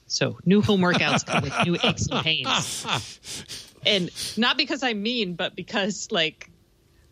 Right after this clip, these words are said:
Speaker 1: there's, it, it is a thing. People are like, "Oh my
Speaker 2: Oh.
Speaker 1: God, I could finally try this type
Speaker 2: I
Speaker 1: of
Speaker 2: was,
Speaker 1: class."
Speaker 2: I did a few too many sit-ups, and I was in great agony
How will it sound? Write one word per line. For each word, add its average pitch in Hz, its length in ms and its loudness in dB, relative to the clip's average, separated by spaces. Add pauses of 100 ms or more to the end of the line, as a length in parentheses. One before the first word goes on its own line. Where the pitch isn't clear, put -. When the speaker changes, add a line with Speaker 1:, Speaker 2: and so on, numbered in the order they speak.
(160)
Speaker 1:
there's, 185 260 0 (840)
it, 196 200 -6
it 175 120 2
is 175 200 2
a 220 60 2
thing. 220 340 0
People 175 240 2
are 214 80 4
like, 233 180 4
"Oh 220 140 4
my 349 100 4
Speaker 2:
Oh. - 40 2
Speaker 1:
God, 359 220 2
I 208 60 0
could 226 160 -8
finally 311 320 2
try 294 240 2
this 254 140 2
type 123 80 4
Speaker 2:
I 139 60 6
Speaker 1:
of 156 100 4
Speaker 2:
was, 147 140 6
Speaker 1:
class." 147 280 0
Speaker 2:
I 131 160 4
did 143 180 4
a 127 120 2
few 143 400 2
too 165 240 0
many 160 240 4
sit-ups, 165 540 0
and 104 140 4
I 110 140 4
was 110 220 4
in 101 160 2
great 139 340 2
agony 123 720 2